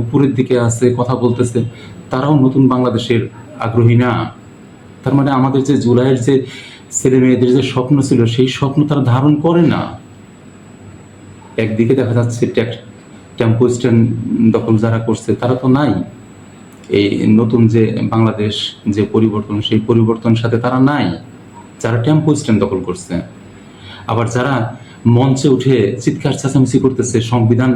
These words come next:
তারা পরিবর্তন করতে দিবে না, তারাও তো ওই নতুন বাংলাদেশের পক্ষে নাই। নতুন বাংলাদেশ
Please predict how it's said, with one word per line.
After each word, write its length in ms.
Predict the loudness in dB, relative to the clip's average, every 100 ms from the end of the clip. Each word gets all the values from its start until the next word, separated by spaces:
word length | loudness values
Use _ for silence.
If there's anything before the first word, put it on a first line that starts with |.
| -2
তারা 160 | -4 -2 2
পরিবর্তন 360 | 2 2 2 2
করতে 160 | 2 2
দিবে 240 | 2 2 0
না, 60 | -6 -12 -20 -16 -6
তারাও 260 | -2 -2 0
তো 60 | 2 2 4 4
ওই 120 | 4 2 -2 -8 -4 2 2
নতুন 200 | 4 2
বাংলাদেশের 460 | 2 0 -2 -6 -6
পক্ষে 240 | -6 -4 -4
নাই। 120 | -4 -10 -16 -20 -20 -20 -20 -20 -12 0
নতুন 200 | 0 2 2
বাংলাদেশ 320 | 2 0